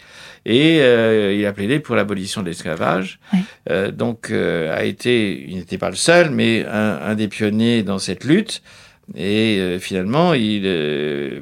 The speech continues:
Speaker 1: participera à l'abolition de l'esclavage du, euh, quatre février dix-sept cent quatre-vingt-quatorze par,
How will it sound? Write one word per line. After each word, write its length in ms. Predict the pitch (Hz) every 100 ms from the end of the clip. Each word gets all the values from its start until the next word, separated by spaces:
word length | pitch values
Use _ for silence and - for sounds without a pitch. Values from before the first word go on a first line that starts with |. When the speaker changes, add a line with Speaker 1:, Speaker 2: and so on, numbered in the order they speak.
| -
Speaker 1:
participera 800 | 98 - - - 98 - 139 139
à 60 |
l'abolition 440 | 110 104 98 101 107
de 80 | 85
l'esclavage 640 | 92 - 101 117 156 127
du, 160 | 110 - - - - _ -
euh, 140 | 82
quatre 220 | 85 127 -
février 460 | 110 98 104 127
dix-sept 380 | 101 120 117 113
cent 200 | - 110
quatre-vingt-quatorze 840 | 107 98 95 95 87 - 180 170
par, 480 | - 160 151 151 117